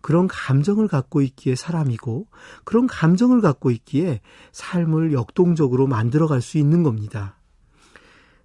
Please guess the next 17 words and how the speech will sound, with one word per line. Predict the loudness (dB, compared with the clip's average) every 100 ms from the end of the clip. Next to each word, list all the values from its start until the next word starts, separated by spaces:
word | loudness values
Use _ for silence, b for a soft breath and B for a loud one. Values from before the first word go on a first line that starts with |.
| -8
누군가 | -4 0 2
울고 | 2 2 2 0
있다면 | 0 -4 -4 -4 -6 -6
그대로 | -4 0 0
옆에 | -2 -4
앉아 | -4 -4 -2 -2
계십시오. | -2 -6 -14 -10 -10 -12 _ b b b
어색해하지 | -2 0 -2 0 -4 -2
마세요. | -6 -6 -8 -12 -12 _ _ _ b b b
그리고 | -8 -6 -4
상대방이 | -2 0 0 0 -2 -4
다 | -6 -2
울고 | 0 2 2
난 | 2 0
다음에 | -2 -4 -4 -6 -8 b b b -4
등을 | 0 0 -2
토닥이거나 | -4 -6 -4 -4 -6 -4 -6